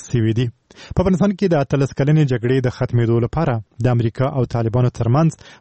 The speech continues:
موافقه د فبروري میاشتې پر نهه ویشتمه په دوحه کې لاسلیک شوه. د امریکا دغه پوځي جنرال پرون د کانګرس د استازو جرګې د پوځي خدماتو کمیټې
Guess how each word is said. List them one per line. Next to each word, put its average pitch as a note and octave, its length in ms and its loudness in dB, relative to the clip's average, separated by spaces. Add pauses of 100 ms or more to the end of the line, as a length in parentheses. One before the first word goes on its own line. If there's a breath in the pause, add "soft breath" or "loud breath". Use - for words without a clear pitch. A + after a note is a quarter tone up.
(140)
موافقه C3 480 -2 (440)
د D#3 160 0
فبروري D3+ 420 2
میاشتې C#3+ 340 0
پر B2+ 220 0
نهه A#2 180 0
ویشتمه D#3+ 320 0 (300 loud breath)
په C#3 160 -2
دوحه A#2+ 260 0
کې - 140 -6 (100)
لاسلیک A2 400 -4
شوه. A2+ 180 -2 (380)
د B2+ 80 2
امریکا A#2+ 360 -2
دغه A#2+ 240 0
پوځي A2+ 360 0
جنرال B2+ 300 0 (360 loud breath)
پرون F#3 240 2
د D3+ 160 -2
کانګرس C#3 420 0
د - 80 0
استازو C#3+ 400 -2
جرګې C3 260 0 (380 loud breath)
د D3+ 160 2
پوځي C#3+ 320 -2
خدماتو C3+ 480 0
کمیټې A#2 340 0